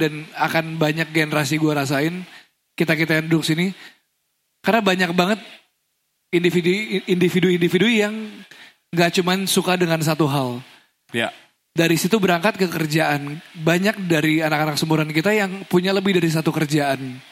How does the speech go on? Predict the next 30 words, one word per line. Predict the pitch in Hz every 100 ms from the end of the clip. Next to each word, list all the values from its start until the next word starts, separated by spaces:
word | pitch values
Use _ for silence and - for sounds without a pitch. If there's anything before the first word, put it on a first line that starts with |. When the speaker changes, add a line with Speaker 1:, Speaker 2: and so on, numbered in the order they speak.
| - - _ _ _ - -
Speaker 1:
Ditanya | 165 175 175 180
lebih | 170 170
suka | 156 175
yang | 170 165
mana, | 165 165 208
itu | 208 226
juga | 202 160 156 - - _ _ _ _
bisa | 165 147 160
sangat-sangat | 170 160 160 160 160
subjektif. | 165 160 160 160 160
Hari | 160 160 165
ini, | 170 185 214 - _
minggu | - 180 170
ini | 165
dia | 170 165
lagi | 160
suka | 147 160 160
kerjain | 151 156 156 151 156 - - -
desain, | 165 156 175 196
mereka | 190 165 190
kerjain | 170 165 160
desain. | 156 147 143 139 135 - - -
Minggu | 175 180
depan | 175
mereka | 180 180 180
mau | 175
ngeband, | 170 180 196 214 196 - - _ _ _
mereka | 165 170
ngeband. | 190 180 160 143 147
Dan | 170 175 175